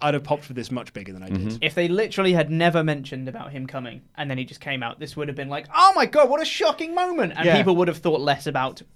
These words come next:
Speaker 3: what are the repercussions of this.
Speaker 1: That's very true, actually. Even if you'd have just removed the Heyman promo from Raw, you
Speaker 3: Yeah.
Speaker 1: actually would have had, like, I, I got really, 'cause I was not expecting him to come out here. I,
Speaker 3: Mm.
Speaker 1: I,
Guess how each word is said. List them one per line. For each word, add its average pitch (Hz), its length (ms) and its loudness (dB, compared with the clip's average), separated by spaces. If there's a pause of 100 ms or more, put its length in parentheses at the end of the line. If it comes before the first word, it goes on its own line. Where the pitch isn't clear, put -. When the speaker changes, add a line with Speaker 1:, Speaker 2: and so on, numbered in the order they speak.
(180)
Speaker 3:
what 160 240 -4
are 151 40 -2
the 143 80 -10
repercussions 135 580 -8
of - 100 -14
this. - 280 -18
Speaker 1:
That's 339 200 -6
very 339 180 0
true, 339 180 -2
actually. 208 280 0
Even 254 200 0
if 262 120 -2
you'd 202 100 -2
have 175 120 0
just 196 340 -2
removed 160 420 0
the 123 60 -2
Heyman 151 400 -4
promo 135 360 -2
from 113 280 -6
Raw, 120 400 -4 (440)
you 170 160 2
Speaker 3:
Yeah. 202 40 6
Speaker 1:
actually 196 200 4
would 180 140 4
have 156 80 0
had, 180 240 0
like, 117 140 -6
I, 147 180 2
I 143 60 -4
got 156 280 2
really, 151 140 -2
'cause 156 160 0
I 185 100 8
was 160 220 0
not 160 160 0
expecting 147 400 -6
him 120 80 -6
to - 60 -18
come 123 100 -8
out 113 160 -8
here. 139 320 -4
I, - 40 -4
Speaker 3:
Mm. - 200 0
Speaker 1:
I, 151 220 6